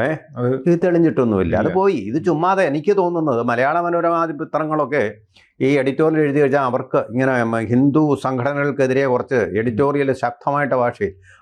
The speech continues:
Speaker 1: അതാണല്ലോ ഇന്ത്യ ചിലരുടേത് മാത്രമാണോ എന്നൊക്കെ
Speaker 2: <laughs>
Speaker 1: വൃത്തികെട്ട ചോദ്യങ്ങൾ ചോദിക്കുമ്പോ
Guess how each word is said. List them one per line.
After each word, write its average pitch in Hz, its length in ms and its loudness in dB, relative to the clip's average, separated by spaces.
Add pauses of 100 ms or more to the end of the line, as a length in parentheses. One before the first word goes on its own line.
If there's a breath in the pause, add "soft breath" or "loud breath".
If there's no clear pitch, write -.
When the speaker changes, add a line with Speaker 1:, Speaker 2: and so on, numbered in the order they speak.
Speaker 1:
അതാണല്ലോ 131 460 -2 (140)
ഇന്ത്യ 131 360 2 (100)
ചിലരുടേത് 143 420 2
മാത്രമാണോ 143 640 -2
എന്നൊക്കെ 147 260 0
Speaker 2:
<laughs> 107 120 -2
Speaker 1:
വൃത്തികെട്ട 143 360 0
ചോദ്യങ്ങൾ 139 480 0
ചോദിക്കുമ്പോ 127 600 0